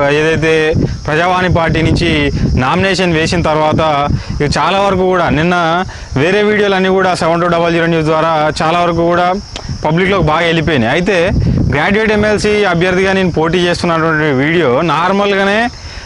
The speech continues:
జనరల్గా ఒక రెండు వందలు, రెండు వందల పది మంది ఏమో చూసిర్రు. దాని కింద రెండు వందల యాభై కా-, కామెంట్స్ within సెకండ్స్‌లో, అంటే fraction of సెకండ్స్‌లో రెండు వందల నలభై కామెంట్లు పడ్డాయి. ఏందా అని ఓపెన్ చేసి చూస్తే ఇక మరి మా తీన్మార్ మల్లన్న, మా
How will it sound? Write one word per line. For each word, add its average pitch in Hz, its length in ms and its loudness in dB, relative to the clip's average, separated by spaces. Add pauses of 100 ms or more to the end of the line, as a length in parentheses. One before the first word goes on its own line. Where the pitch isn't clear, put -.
(140)
జనరల్గా 165 420 0
ఒక 190 180 0
రెండు 170 140 0
వందలు, 175 240 0
రెండు 165 140 0
వందల 160 140 2
పది 147 220 0
మంది 147 220 0
ఏమో 185 100 2
చూసిర్రు. 151 520 0 (360)
దాని 185 200 0
కింద 208 160 0
రెండు 208 240 2
వందల 220 140 0
యాభై 202 220 0
కా-, 190 460 0
కామెంట్స్ 196 400 0 (540)
within 220 320 0
సెకండ్స్‌లో, 202 500 0
అంటే 170 300 2
fraction 175 400 0
of 185 80 -2
సెకండ్స్‌లో 190 680 0
రెండు 175 180 0
వందల 202 160 2
నలభై 190 240 0
కామెంట్లు 180 360 0
పడ్డాయి. 151 360 0
ఏందా 208 200 2
అని 190 420 0 (440)
ఓపెన్ 196 320 2
చేసి 190 220 0
చూస్తే 180 500 0 (320)
ఇక 165 80 0
మరి 185 220 0
మా 175 380 0
తీన్మార్ 196 340 0
మల్లన్న, 175 480 0 (220)
మా 139 580 0